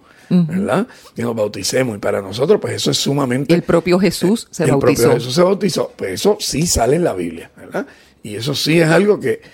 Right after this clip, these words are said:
Speaker 2: motivamos y educamos a la gente a que se bauticen.
Speaker 1: Principio número ocho.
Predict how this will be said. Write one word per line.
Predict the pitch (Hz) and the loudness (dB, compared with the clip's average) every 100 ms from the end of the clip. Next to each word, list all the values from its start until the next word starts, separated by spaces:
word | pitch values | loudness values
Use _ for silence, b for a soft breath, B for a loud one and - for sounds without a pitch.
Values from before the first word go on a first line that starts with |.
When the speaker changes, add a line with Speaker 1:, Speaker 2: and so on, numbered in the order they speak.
| b b | b b
Speaker 2:
motivamos | 110 110 110 101 123 208 190 156 | -8 -6 -4 0 2 2 0 -2
y | |
educamos | 113 107 120 131 | -2 -2 -4 -2
a | 147 | 0
la | 151 | 2
gente | 220 233 - | 2 0 -2
a | - 107 | -4 -10
que | 110 - b b b | -10 -12 b b b
se | - 120 | -4 -2
bauticen. | 98 92 113 - - - _ B B B B B B B | -2 -4 -6 -8 -10 -20 _ B B B B B B B
Speaker 1:
Principio | - 196 190 - 208 226 | 0 4 4 2 2 4
número | 214 202 196 180 | 4 4 4 4
ocho. | 160 170 - 127 117 | 4 2 -2 -6 -6